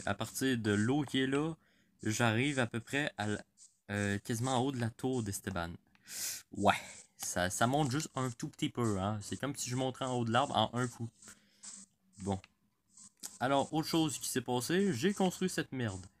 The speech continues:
Alors, cette merde, c'est quoi ? Bah, c'est bienvenue chez Zercom Incorporated. Ici, vous allez pouvoir acheter des arcs, des cannes à pêche et autres produits de lait, de luxe. Euh, les selles, c'est à,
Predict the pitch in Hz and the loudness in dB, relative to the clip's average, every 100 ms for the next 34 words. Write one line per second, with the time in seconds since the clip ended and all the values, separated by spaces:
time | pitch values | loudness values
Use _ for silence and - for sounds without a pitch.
0 | _ - - - 92 - 151 - 170 160 | _ -20 -18 0 2 2 0 2 2 2
1 | - 131 143 160 190 - - - - - | 0 -2 -4 -4 -6 -14 -18 -16 -18 -18
2 | - 104 104 - 101 120 226 220 233 - | -2 2 4 4 2 6 8 8 8 8
3 | 151 123 170 - - 160 127 - 226 220 | 6 6 4 4 6 4 4 0 0 2
4 | 208 - 156 139 120 123 - _ _ _ | 0 -4 -2 0 2 -2 -6 _ _ _
5 | _ _ _ - 220 - 175 143 117 196 | _ _ _ 6 8 8 6 2 2 0
6 | 226 196 170 170 165 160 - - 127 113 | 4 2 2 4 4 4 0 0 2 4
7 | 185 202 165 131 117 120 190 214 214 180 | 4 4 6 4 4 0 0 2 2 2
8 | - 135 147 - - 202 - 143 147 143 | 2 -2 -2 -4 -2 -2 0 -2 -2 -2
9 | 139 131 110 98 92 - _ _ - - | -4 -4 -4 0 -2 -2 _ _ -18 -18
10 | _ 113 117 101 - - - - _ _ | _ 2 4 4 0 -10 -14 -16 _ _
11 | _ _ _ _ - 101 101 113 156 - | _ _ _ _ -4 0 4 6 4 4
12 | 160 160 127 110 107 110 | 6 6 4 4 4 4